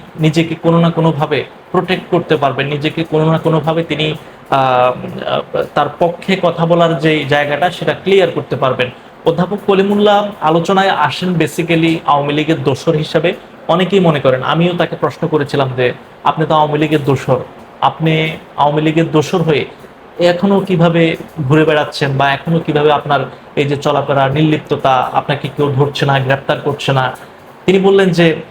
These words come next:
চব্বিশের যেই গণ অভ্যুত্থানটা, সেই গণ অভ্যুত্থানের সাথে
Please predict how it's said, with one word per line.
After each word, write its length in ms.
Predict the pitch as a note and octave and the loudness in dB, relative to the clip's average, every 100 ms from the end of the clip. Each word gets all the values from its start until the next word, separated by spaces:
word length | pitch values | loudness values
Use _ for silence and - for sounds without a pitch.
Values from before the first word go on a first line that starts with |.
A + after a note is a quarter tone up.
| - | 0
চব্বিশের 580 | G3 E3 F#3+ - A3 F#3 | 0 2 -2 0 0 2
যেই 180 | F#3+ F3+ | 2 2
গণ 200 | D#3 D3+ | 2 2
অভ্যুত্থানটা, 880 | D#3 C#3 - F3 - D3 B2 A#2+ - - - - | 2 0 -2 -4 -2 -4 -2 -4 -6 -18 -16 -4
সেই 220 | - D#3+ | 0 2
গণ 220 | C#3+ D3 | 2 0
অভ্যুত্থানের 640 | D3 D3+ C3 F3 - F#3 E3 | 0 0 0 -2 2 0 2
সাথে 380 | E3 C#3 B2+ | 0 -2 -4